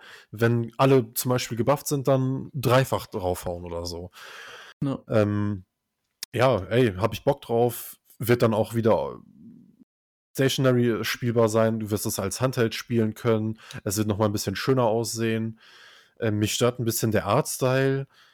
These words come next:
Speaker 1: Ich bin halt so, ich, ich ecke immer bei Artstyles an. Wenn's mir dann zu chibi ist oder zu krass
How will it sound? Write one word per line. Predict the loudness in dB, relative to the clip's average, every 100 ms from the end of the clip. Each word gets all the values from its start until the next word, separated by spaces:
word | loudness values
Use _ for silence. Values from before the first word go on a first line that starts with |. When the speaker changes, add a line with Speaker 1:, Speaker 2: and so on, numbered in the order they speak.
| _ _ -14
Speaker 1:
Ich | -6
bin | 0 0
halt | 0
so, | 0 0 0
ich, | -2 -6
ich | -12 -16 -16 -6
ecke | -4 -2
immer | -2 0 0
bei | 0
Artstyles | 0 -2 -4 -6 -6 -10
an. | -8 -4
Wenn's | -2 -2
mir | 0
dann | 0 -2
zu | -2 -4
chibi | -2 -4 -2 -2
ist | -2 -2
oder | -2 -4
zu | -6 -8 -2 0 0 -2 -6
krass | -4 -4 -4 -10 -12 -12